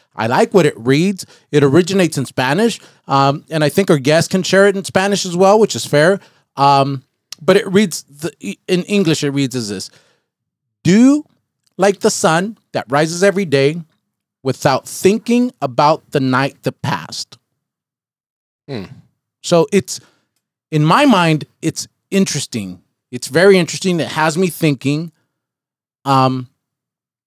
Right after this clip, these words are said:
Speaker 1: I'm gonna be
Speaker 2: Yeah.
Speaker 1: honest, like, I didn't resonate with it right off the bat, but I'm, I'm intrigued.
Speaker 2: I am as well. I'm trying to, I'm, I'm, I mean, it, it's, it's quite deep, right, if you really think about it. But, I mean,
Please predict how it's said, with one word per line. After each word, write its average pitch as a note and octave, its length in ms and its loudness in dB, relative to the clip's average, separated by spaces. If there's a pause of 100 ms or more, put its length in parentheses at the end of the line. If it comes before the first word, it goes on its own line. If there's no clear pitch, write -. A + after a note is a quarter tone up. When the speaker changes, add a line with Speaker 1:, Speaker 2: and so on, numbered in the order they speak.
(880)
Speaker 1:
I'm D3+ 60 -2
gonna E3+ 140 2
be D3 80 2
Speaker 2:
Yeah. D#3 160 4
Speaker 1:
honest, A#3 260 2
like, C#3 260 -2
I C#3 180 0
didn't C3 440 -2
resonate D#3 560 0
with E3 240 0
it F3 240 0
right C3 240 0
off D3+ 200 -4
the C3 100 -4
bat, C3 320 -2 (1040)
but C#3+ 100 0
I'm, D3 180 0
I'm D3+ 160 -2
intrigued. D#3+ 520 -2 (520)
Speaker 2:
I E3+ 140 0
am C4 100 2
as B2+ 140 4
well. B2 240 6
I'm B2 140 2
trying F#3+ 320 2
to, A#2+ 240 2 (280)
I'm, A2+ 240 -4
I'm, A2+ 280 -2
I - 40 0
mean, A#2+ 220 2
it, A#2+ 260 0
it's, - 440 -2
it's A2+ 160 0
quite D#3+ 280 0
deep, B2 300 0
right, A#2 180 2
if A2 120 -4
you A#2 60 4
really A#2 200 6
think A#2 180 0
about F#2 240 0
it. F2 120 -6
But, A2 120 2
I G#2+ 40 0
mean, G#2+ 240 -2